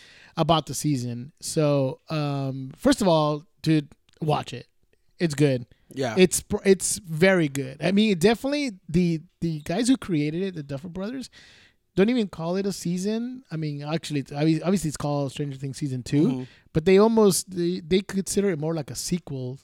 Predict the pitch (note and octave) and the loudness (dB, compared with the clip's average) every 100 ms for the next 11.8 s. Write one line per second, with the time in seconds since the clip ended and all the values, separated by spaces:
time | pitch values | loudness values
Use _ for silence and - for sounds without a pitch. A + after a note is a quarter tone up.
0 | _ - C#3 B2+ - C3+ - C3 C3+ C#3 | _ -6 -4 -4 -6 -6 -6 -8 -10 -6
1 | C3+ B2 B2+ _ _ - E3 D#3+ - E3 | -2 -2 -4 _ _ 0 4 4 4 0
2 | F3+ B3+ A#3+ B3 A#3 D3 C#3 D3+ F#3+ C#4 | 2 2 2 0 0 -2 -6 -4 -2 -2
3 | G3 G#3 F4 E3 B2 D3+ F#3 G3 F3+ E3+ | -2 -4 -2 -4 -2 -2 -2 -2 -2 -4
4 | D#3 D3+ E3+ G3+ A#3+ E3+ C3 - - C3 | -4 -4 -4 -4 -4 -6 -6 -8 -14 -20
5 | B2+ D#3+ D#3 D#3+ F3+ G#3 D#3+ E3 - - | -18 -16 -12 -4 -2 -2 -4 -6 -8 -8
6 | F3 - D3 C3+ C#3 C3 D3 C3+ D3 C#3+ | -8 -6 -8 -6 -10 -8 -10 -10 -8 -10
7 | B2+ B2+ _ _ _ _ _ - E3 D3+ | -10 -16 _ _ _ _ _ 2 4 2
8 | - - D3+ C#3+ C3+ C3 - B3 F3 E3+ | -2 -6 -4 -2 -4 -4 4 4 4 0
9 | E3+ C#3+ _ F3+ E3 D3 C#3 B2 B2 B2+ | -2 -6 _ -6 -2 -2 -4 -6 -6 -8
10 | C3+ D3 _ - D3 D#3 D3+ C#3+ C3+ _ | -10 -14 _ -14 -10 -6 -4 -4 -6 _
11 | _ _ _ _ - C#3 E3 | _ _ _ _ -6 2 4